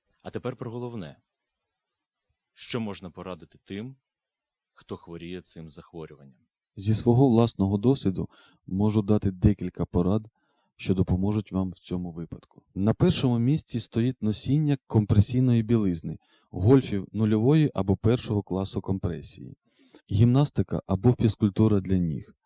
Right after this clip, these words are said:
Speaker 2: Я рекомендую використовувати таку вправу, яка називається «місити небо». Ви лежите на спині, руки, ноги піднімаєте догори і місите ваше небо. Також допомагає, е,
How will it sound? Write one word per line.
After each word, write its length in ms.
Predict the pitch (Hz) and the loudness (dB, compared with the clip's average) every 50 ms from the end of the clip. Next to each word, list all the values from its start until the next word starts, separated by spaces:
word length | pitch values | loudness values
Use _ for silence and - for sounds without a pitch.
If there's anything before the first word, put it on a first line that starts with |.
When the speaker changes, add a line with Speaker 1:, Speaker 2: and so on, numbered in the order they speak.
| _ _ _ _ _ _ _ _ _ _ _ | _ _ _ _ _ _ _ _ _ _ _
Speaker 2:
Я 220 | - 98 104 120 131 | -2 2 4 4 4
рекомендую 600 | 131 - - 117 110 110 110 107 110 123 120 107 | 4 4 2 2 4 4 2 2 4 4 4 2
використовувати 800 | 104 98 - 104 104 98 - - - 113 113 107 - - 101 90 _ _ _ _ | 0 -2 -2 -4 -4 -4 -4 -6 -6 -4 -4 -6 -6 -8 -10 -12 _ _ _ _
таку 300 | _ 113 104 - - 113 | _ -4 -4 -4 -6 -8
вправу, 520 | 107 104 - - - 95 95 98 95 95 90 | -8 -8 -8 -8 -4 -2 -2 -2 -2 -2 -2
яка 240 | 87 90 - 104 101 | -2 -4 -4 -6 -6
називається 840 | 104 101 92 95 95 92 98 98 104 101 92 - - - 87 87 - _ _ - | -6 -6 -6 -8 -8 -6 -6 -4 -4 -6 -8 -10 -12 -12 -10 -10 -12 _ _ -6
«місити 520 | 98 101 95 - - - 107 104 - 104 | -6 -4 -4 -4 -4 -4 -4 -2 0 0
небо». 400 | 101 92 82 76 - - - - _ _ _ _ _ _ _ _ _ _ _ _ _ _ - | 0 0 -2 -4 -6 -8 -12 -14 _ _ _ _ _ _ _ _ _ _ _ _ _ _ -4
Ви 160 | - 107 131 | 2 2 4
лежите 400 | 139 135 113 107 113 - 120 107 | 6 6 4 4 2 4 4 4
на 100 | 101 95 | 4 2
спині, 500 | - - - 90 90 87 87 90 107 120 - _ _ _ _ _ | 2 0 0 0 0 0 0 -2 -2 -4 -8 _ _ _ _ _
руки, 360 | - 101 117 127 120 - 110 | 0 4 4 4 4 4 2
ноги 340 | 101 101 107 104 98 95 92 | 4 4 4 2 0 0 -2
піднімаєте 720 | - - 90 92 98 98 98 98 98 92 87 85 - 85 | -4 -6 -4 -2 0 0 0 0 0 -2 -2 -4 -4 -6
догори 720 | 85 90 87 90 85 87 82 - 82 82 87 92 104 120 131 - _ _ _ _ _ _ _ - | -4 -2 -2 -2 -2 -2 -4 -4 -6 -6 -6 -4 -4 -6 -6 -10 _ _ _ _ _ _ _ 0
і 100 | 107 98 | 2 2
місите 480 | 95 95 101 104 - - 123 - - | 4 2 0 -2 -2 -4 -4 -2 -2
ваше 320 | 104 95 101 95 - - 101 | -2 -2 -4 -4 -4 -4 -2
небо. 400 | 98 87 78 - - 71 71 - _ _ _ _ _ _ _ _ _ _ _ _ _ _ _ _ | -2 -2 -4 -6 -8 -10 -12 -14 _ _ _ _ _ _ _ _ _ _ _ _ _ _ _ _
Також 380 | _ - 180 - - 180 151 123 | _ -2 -2 0 -2 -4 -2 2
допомагає, 920 | 120 143 - - 135 135 139 135 123 117 123 117 107 104 98 98 95 92 - _ - | 2 4 4 4 4 4 2 2 2 0 0 2 2 2 2 0 -2 -4 -6 _ -8
е, 360 | 101 98 98 98 95 92 87 | -6 -4 -4 -2 -2 -4 -4